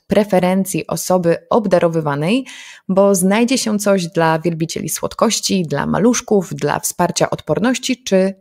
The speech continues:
zdrowia kobiet. Jestem przekonana, że Olini zostanie w Waszych domach na cały rok. Już ustaliliśmy, że pod choinką nasi najbliżsi znajdą w tym roku czas, a konkretnie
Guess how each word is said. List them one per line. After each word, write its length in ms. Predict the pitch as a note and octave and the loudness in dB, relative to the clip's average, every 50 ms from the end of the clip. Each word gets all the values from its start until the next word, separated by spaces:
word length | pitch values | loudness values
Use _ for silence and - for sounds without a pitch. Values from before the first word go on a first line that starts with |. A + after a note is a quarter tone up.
| _ _ _ | _ _ _
zdrowia 440 | - D#3 D3+ D#3 D#3+ D3 D#3 D#3 D3+ | -8 -6 -2 0 0 2 2 0 -2
kobiet. 460 | - - D#3+ - - C3 - - - - - - - - - - _ _ | -2 -2 -2 -2 -2 -4 -4 -6 -12 -20 -20 -20 -20 -20 -20 -20 _ _
Jestem 360 | F3+ F3 E3+ - - E3 E3 | 0 0 0 0 0 0 0
przekonana, 680 | E3 - - A#3 - G#3+ G3+ F#3+ F3+ F3+ F3+ F3 F3+ F3+ | 0 0 -2 0 2 4 4 4 4 4 4 4 4 2
że 320 | E3 - D#3+ D#3 D#3 D#3 - - _ - | 2 2 2 2 2 0 -2 -6 _ -2
Olini 400 | D#3+ D#3 D#3 D#3 D#3 D#3 - - | 0 0 2 2 0 0 -2 -2
zostanie 520 | - D#3+ - - - C#3+ D3 D3 D3+ D#3 | -2 -2 -2 -4 -6 -4 -4 -4 -4 -6
w 100 | C#3+ C3+ | -8 -10
Waszych 300 | - C#3 - - C#3+ C3 | -10 -8 -8 -8 -8 -8
domach 480 | B2+ C3+ C3+ C3+ C3+ C3 - - - _ _ _ _ - | -8 -8 -6 -6 -8 -10 -12 -16 -20 _ _ _ _ -4
na 80 | C4+ B3+ | -4 -2
cały 280 | - F3 D3+ D3+ D3 | 0 0 0 0 0
rok. 400 | - - - - - - - _ _ _ _ _ _ _ _ _ _ _ _ _ _ _ - | 0 -4 -8 -10 -14 -16 -16 _ _ _ _ _ _ _ _ _ _ _ _ _ _ _ 2
Już 440 | F#3 G#3 A3+ A3+ G#3+ - - - - - | 4 6 6 6 4 2 2 0 0 2
ustaliliśmy, 800 | - C4+ B3 - - A3 F#3+ G#3+ A#3+ B3 B3 - - A3+ A3 A3 A3 | 0 0 0 2 2 4 4 4 4 2 0 0 0 2 4 4 4
że 200 | F3 G3 G3 F#3+ | 6 4 4 4
pod 200 | G3 - G3+ - | 4 0 0 0
choinką 420 | - G3 F#3 F#3+ G3 G3+ - F#3 | 0 0 2 2 2 2 2 2
nasi 280 | F3+ F3+ F3 - - F3+ | 2 2 0 0 0 0
najbliżsi 580 | E3+ E3 D#3+ D#3 D#3+ F3 E3+ - - - F3+ | 0 0 0 -2 -2 -2 -2 -2 -2 0 0
znajdą 460 | E3+ D#3 D#3+ D#3+ D#3+ E3+ E3 E3 E3 D#3+ | 0 2 2 2 2 0 0 0 -2 -2
w 80 | - | -2
tym 160 | - D#3+ D#3 | -2 -2 0
roku 340 | D#3 D#3+ D#3+ - - D3+ - - - | 0 0 -2 -2 -2 -4 -4 -6 -4
czas, 520 | - - D3 E3+ A3+ A3+ - - - - _ _ _ _ _ _ _ _ _ _ _ | -2 0 0 0 0 -2 -4 -4 -8 -12 _ _ _ _ _ _ _ _ _ _ _
a 220 | - C4+ D4+ E4 D#4+ | -4 -2 -2 -2 -4
konkretnie 880 | - - - A3 G3 F#3 - G3+ F#3+ F#3+ F#3+ - F#3 F3+ F3 F3+ F#3 | -4 -2 0 0 0 0 2 2 2 2 2 0 -2 -2 -2 -2 -4